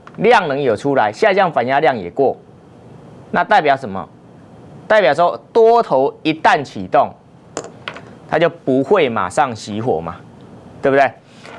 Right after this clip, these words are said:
所以我们这边再看整个行情里面，我们一直强调过，如果你先把行情给规划好，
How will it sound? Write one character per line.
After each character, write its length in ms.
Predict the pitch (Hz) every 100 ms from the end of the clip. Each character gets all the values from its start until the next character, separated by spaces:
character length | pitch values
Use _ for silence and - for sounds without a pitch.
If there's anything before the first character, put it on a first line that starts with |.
| -
所 160 | 196
以 60 | 233
我 100 | 165
们 140 | 160
这 100 | 170
边 260 | 202 202 202
再 260 | 214 196 170
看 200 | 196 160
整 160 | 139
个 220 | 123 131
行 200 | 127 143
情 200 | 160 165
里 80 | 131
面， 180 | 123 135
我 80 | 107
们 140 | 131
一 20 |
直 80 | 160
强 200 | 156 131
调 160 | 139 135
过， 280 | 135 123 - _ - - - - - -
如 240 | 160 294 302
果 140 | 254
你 100 | 156
先 200 | 127 208
把 140 | 185
行 180 | 113 170
情 120 | 214
给 100 | 190
规 160 | 131 156
划 220 | 151 147
好， 200 | 123 -